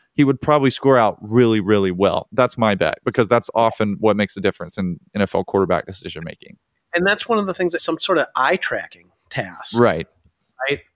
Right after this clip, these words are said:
Speaker 2: 'Cause it, something's clearly,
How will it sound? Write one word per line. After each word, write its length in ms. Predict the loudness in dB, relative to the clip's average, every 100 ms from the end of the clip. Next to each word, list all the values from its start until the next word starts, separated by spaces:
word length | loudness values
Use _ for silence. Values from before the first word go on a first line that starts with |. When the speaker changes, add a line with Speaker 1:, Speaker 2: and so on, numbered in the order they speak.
| _ _ _ _ _ _
Speaker 2:
'Cause 240 | -4 -2 -2
it, 220 | -2 -2 -6 _ _
something's 560 | -2 0 0 0 -2 -4
clearly, 800 | -2 2 4 4 2 2 -2